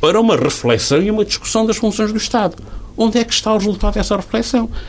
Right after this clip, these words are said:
Aqui este documento parece que não há nada, parece que vamos ter que iniciar essa discussão agora. Sinceramente, era como eu dizia, eh, a reforma do Estado é uma coisa demasiado séria para ser tratada com esta ligeireza.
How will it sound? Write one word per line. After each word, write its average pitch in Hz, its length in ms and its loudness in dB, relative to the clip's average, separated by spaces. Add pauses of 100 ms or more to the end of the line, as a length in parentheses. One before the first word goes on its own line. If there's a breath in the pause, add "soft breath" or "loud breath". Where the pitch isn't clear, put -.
Aqui 277 220 2
este - 180 2
documento 208 500 2 (580 loud breath)
parece 165 320 2
que - 80 0
não 147 120 4
há 170 60 4
nada, 240 380 2 (420 loud breath)
parece 156 300 2
que 170 100 0
vamos 175 260 2
ter 185 120 2
que 208 100 0
iniciar 214 560 2
essa 160 200 0
discussão 202 400 2
agora. 208 320 4 (420 loud breath)
Sinceramente, 226 720 2 (100)
era 220 160 4
como 208 180 2
eu 208 40 2
dizia, 180 440 2 (540 loud breath)
eh, 190 180 2 (460)
a 233 100 6
reforma 151 400 2
do 120 60 -2
Estado 185 460 0
é - 40 0
uma 180 160 4
coisa 113 300 2
demasiado 147 580 2
séria 170 560 0
para 185 80 0
ser 185 140 -4
tratada 185 460 0
com 190 200 0
esta 180 160 -2
ligeireza. 175 400 2